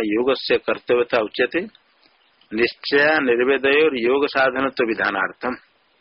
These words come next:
योग फल का उपसार करने पर भी फिर अन्वारंभेण योगस्य कर्तव्यता उच्यते। अन्वारंभ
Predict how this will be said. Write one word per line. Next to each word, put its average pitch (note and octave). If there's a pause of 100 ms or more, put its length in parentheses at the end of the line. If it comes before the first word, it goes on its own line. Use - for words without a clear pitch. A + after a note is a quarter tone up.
(680)
योग G#2
फल A#2+
का B2+
उपसार B2
करने A#2
पर A2+
भी A2 (640)
फिर C3
अन्वारंभेण C#3
योगस्य D3
कर्तव्यता C#3+
उच्यते। C#3 (1040)
अन्वारंभ A#2